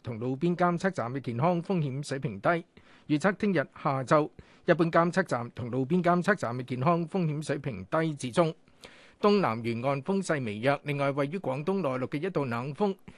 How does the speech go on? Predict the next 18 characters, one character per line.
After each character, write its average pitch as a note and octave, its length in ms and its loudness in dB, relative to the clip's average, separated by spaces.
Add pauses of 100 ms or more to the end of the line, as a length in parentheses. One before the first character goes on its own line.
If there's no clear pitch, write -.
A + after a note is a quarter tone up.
(200)
正 F#3 260 6
逐 D#3 120 0
漸 D#3+ 260 0
向 D#3+ 200 2
南 A2+ 280 0
移 A2+ 80 -4
動， C#3+ 200 -2
並 C#3 200 -2
會 C#3+ 180 0
喺 G#3+ 60 -2
晚 B2 200 -2
間 F3+ 260 2
橫 A#2 440 -4
過 D3+ 300 2
沿 A2+ 200 -4
岸 B2+ 160 -2
地 C3+ 160 -2
區。 F3+ 240 4